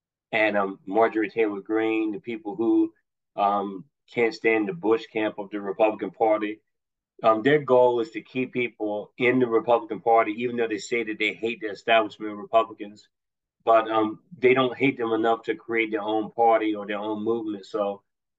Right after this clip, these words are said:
it gives people the illusion that they're, um, challenging the system when in reality, they're just reinforcing the same status quo. And so that's the wa-,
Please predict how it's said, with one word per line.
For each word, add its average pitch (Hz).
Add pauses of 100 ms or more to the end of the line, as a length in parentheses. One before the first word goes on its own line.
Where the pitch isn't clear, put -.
(140)
it 131
gives 135
people 123
the 107
illusion 107
that 104
they're, 101 (760)
um, 104 (640)
challenging 113
the 95
system 110
when 104
in 107
reality, 101 (720)
they're 117
just 107
reinforcing 107
the 95
same 104
status 101
quo. 104
And 95
so 101
that's 120
the 117
wa-, 110